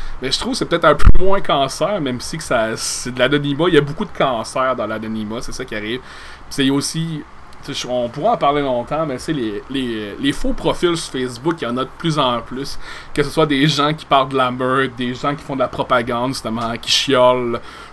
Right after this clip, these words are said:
contre les communistes, qui chiolent contre les calices de la droite de Québec, tu sais, et cetera, et cetera. Ça finit jamais, tu sais.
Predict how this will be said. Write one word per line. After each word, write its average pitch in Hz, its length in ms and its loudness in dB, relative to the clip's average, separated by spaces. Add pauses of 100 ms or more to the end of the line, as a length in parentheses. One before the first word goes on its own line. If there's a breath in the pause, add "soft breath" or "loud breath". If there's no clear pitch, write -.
contre 131 260 -2
les 127 80 -4
communistes, 131 680 0
qui 147 80 -10
chiolent 135 340 2
contre 131 200 -10
les 127 60 -6
calices 123 580 -2
de 127 60 -12
la 120 120 -2
droite 117 380 -6
de 123 80 -8
Québec, 113 520 -8
tu - 60 -14
sais, 117 120 -6
et 107 60 -8
cetera, 120 440 -6
et 117 60 -6
cetera. 117 180 -10
Ça 120 120 -10
finit 160 220 -6
jamais, 123 420 -6
tu - 80 -20
sais. 120 320 -8